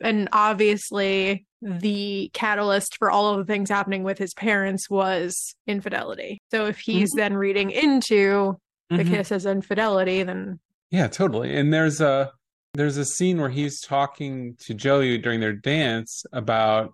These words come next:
Speaker 2: his parents, you know, his dad moving out. And he's like, "I would give anything to go back to them just having sex all over the house like they were season one." And it turns into a conversation about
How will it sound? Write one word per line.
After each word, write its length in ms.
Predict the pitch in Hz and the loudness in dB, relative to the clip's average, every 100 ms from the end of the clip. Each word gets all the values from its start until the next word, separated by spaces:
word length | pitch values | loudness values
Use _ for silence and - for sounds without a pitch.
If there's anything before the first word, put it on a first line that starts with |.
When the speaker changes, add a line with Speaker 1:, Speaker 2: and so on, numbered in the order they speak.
| - | -8
Speaker 2:
his 180 | 120 | -8
parents, 500 | - 143 151 127 - - 113 | -4 0 0 -2 -8 -12 -10
you 120 | - 127 | -4 0
know, 60 | |
his 100 | 113 | 0
dad 220 | 113 123 139 | 2 0 0
moving 300 | 120 107 104 | -2 -4 -2
out. 240 | 104 104 | -2 -2
And 80 | 110 | -6
he's 160 | 104 | -8
like, 160 | 110 107 | -8 -2
"I 80 | 113 | -2
would 140 | 107 | -2
give 140 | 110 107 | -2 -2
anything 300 | 113 117 104 | -2 -4 -6
to 60 | |
go 100 | 101 | -4
back 200 | 104 104 | -2 -4
to 60 | - | -4
them 120 | 107 | -8
just 140 | 104 - | -6 -6
having 220 | 107 104 | -6 -6
sex 340 | - 113 - | -2 -2 -2
all 60 | 113 | -2
over 100 | 104 | -2
the 80 | 104 | -2
house 360 | 104 110 98 - | 0 0 -2 -8
like 140 | 101 | -10
they 100 | - | -6
were 140 | 101 107 | -4 -4
season 420 | - 107 104 104 | -4 -6 -6 -4
one." 280 | 123 110 104 _ | 0 -2 -4 _
And 300 | 139 135 127 - | -2 0 -2 -2
it 160 | 131 | -4
turns 260 | - 147 143 | 0 0 0
into 200 | 143 131 | 0 0
a 40 | |
conversation 640 | 123 135 123 135 127 127 | -2 -4 -2 -4 -4 -4
about 360 | 117 117 113 - | 2 2 2 -2